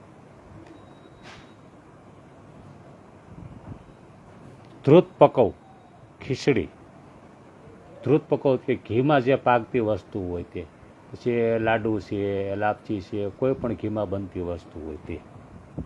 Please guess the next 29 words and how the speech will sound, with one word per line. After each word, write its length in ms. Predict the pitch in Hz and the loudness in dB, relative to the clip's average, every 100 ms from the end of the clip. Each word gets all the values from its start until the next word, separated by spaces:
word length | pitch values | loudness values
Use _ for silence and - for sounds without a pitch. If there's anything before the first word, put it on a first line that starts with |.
| - - - - - - | -14 -20 -20 -20 -20 -12
પછી 200 | - 160 | -4 -4
ખીચડી, 580 | 151 - 139 151 107 - - - - - - - - - - - - - - - - | -2 -2 0 2 0 -4 -14 -20 -20 -20 -20 -20 -20 -20 -20 -20 -20 -20 -20 -12 0
રોજ 240 | 123 135 123 | 4 4 2
સાંજે 480 | 117 - 117 120 123 123 - - - | -10 -4 -2 0 -2 -4 -10 -20 -12
ખીચડી 340 | 120 - 131 | -8 -2 0
ખાવાની 400 | 127 - 120 120 | 0 2 2 2
ટેવ 220 | 113 120 120 | -2 0 2
હોય, 320 | 117 135 98 - - - - - - - - | 4 4 2 -2 -18 -20 -20 -20 -20 -20 -8
ઘણા 200 | - 151 | -2 0
લોકો 200 | 147 147 | 0 0
કે 100 | 131 | 0
"ભાઈ 140 | 131 127 | 0 -2
ખીચડી 380 | - 139 - 135 | -2 -4 -2 -4
ખાવાથી 680 | - 135 131 - 127 120 | 2 4 2 2 2 2
વજન 320 | 107 110 117 92 | 2 0 -2 -4
ઘટે." 240 | 104 98 | -6 -6
નહીં, 220 | 107 135 - | -4 -4 -4
ખીચડી 340 | 123 - 156 | -6 -2 -2
ખાવાથી 580 | 156 127 131 123 139 180 | 0 0 2 0 0 2
જ 100 | 143 | 2
વજન 280 | 120 117 101 | 0 0 -2
વધે 280 | 92 - 82 | -4 -4 -10
છે, 180 | - 73 - - - - - | -10 -16 -16 -20 -20 -20 -4
એમાં 120 | 139 | 0
સ્પષ્ટ 420 | 135 - 156 143 110 | 0 6 6 6 0
લખેલું 440 | 95 - 82 76 | -2 -4 -12 -12
છે. 140 | - - - - - - - | -16 -20 -20 -20 -20 -20 -4
વગેરેનું 560 | 107 120 143 139 123 123 | 0 6 6 6 4 0
સેવન 420 | - 120 104 69 | 0 2 2 -2